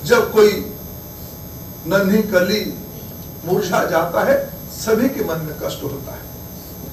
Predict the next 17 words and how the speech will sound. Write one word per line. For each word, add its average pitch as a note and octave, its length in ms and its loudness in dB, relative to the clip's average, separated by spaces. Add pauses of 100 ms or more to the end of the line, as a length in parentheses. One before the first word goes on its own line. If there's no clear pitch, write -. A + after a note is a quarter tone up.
(140)
एक E3+ 120 0
सामाजिक F#3+ 540 4
चुनौती F#3+ 440 2
हम D#3+ 160 0
सबके - 340 -6
सामने - 300 -8
है। - 200 -12 (1900)
भौतिक B3 460 4
अपेक्षा B3+ 500 4
पूरा A#3 300 2
करना A3+ 300 2
ही B3+ 160 2
चाहिए, A#3+ 420 0 (480)
लेकिन G3 300 4
वो G3+ 240 6
मनुष्य A#3 360 0
है। A#2+ 200 -2